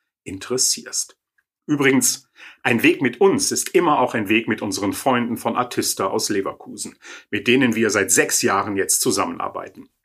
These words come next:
Das Team um Geschäftsführer Tobias Heine betreut alle unsere Praxen zu den Themen Suchmaschinenoptimierung, Suchmaschinenmarketing oder auch Social Media Marketing. Gemeinsam entwickeln wir Ideen und Strategien für den Erfolg unserer Partner.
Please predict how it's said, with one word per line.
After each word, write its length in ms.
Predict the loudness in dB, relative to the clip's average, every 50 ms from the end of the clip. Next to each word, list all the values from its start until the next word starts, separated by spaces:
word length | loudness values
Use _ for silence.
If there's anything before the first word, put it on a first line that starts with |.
| _ _ _ _ _ _ _ _ _
Das 200 | -2 -2 0 2
Team 240 | 2 4 4 4 4
um 120 | 4 2
Geschäftsführer 680 | 2 2 0 0 -2 -2 -4 -4 0 0 2 2 2 0
Tobias 440 | -2 -4 -2 -2 0 0 0 2 2
Heine 360 | 2 4 4 4 4 2 0 -6 -14 -20 -20 _ -6
betreut 440 | -4 -4 0 0 0 0 2 2
alle 160 | 2 4 4 4
unsere 320 | 2 2 0 0 -2 -2
Praxen 400 | -2 -2 0 0 0 0 -2 -2
zu 140 | -2 -4 -2
den 160 | -2 -2 -2
Themen 280 | -2 -2 -2 -2 0 0
Suchmaschinenoptimierung, 1300 | 0 -2 0 0 -2 -2 0 2 2 2 2 2 0 -2 -2 -2 0 2 2 2 2 0 -2 -2 -4 -10 -16 -20 -20 -12 _
Suchmaschinenmarketing 1200 | -4 -2 -2 0 0 0 0 0 0 0 0 2 4 4 2 2 2 -2 0 2 2 4 4 4 4
oder 220 | 4 4 4 4
auch 160 | 4 2 0
Social 420 | -2 -2 0 0 0 0 0 0 0
Media 280 | 0 0 0 -2 -4
Marketing. 500 | -4 -6 -8 -10 -12 -16 -18 -18 -20 _ _ _ _ _ _ _ _ _ _ _ _
Gemeinsam 600 | -8 -2 0 2 2 2 2 4 4 4 2 2 0
entwickeln 480 | -4 -4 0 0 0 2 2 0 0
wir 160 | 2 2 0 0
Ideen 480 | 0 0 2 2 4 4 4 2 2
und 160 | 0 0 -2
Strategien 640 | -2 -2 -2 0 0 0 0 0 0 0 0 0 0
für 140 | -2 -2 -2
den 140 | -2 -2 -2
Erfolg 440 | -2 -4 -2 -2 -2 -2 -2 -4 -4
unserer 400 | -4 -4 -2 -2 -2 -4 -4 -4
Partner. 480 | -4 -4 -4 -6 -6 -10 -10 -12 -12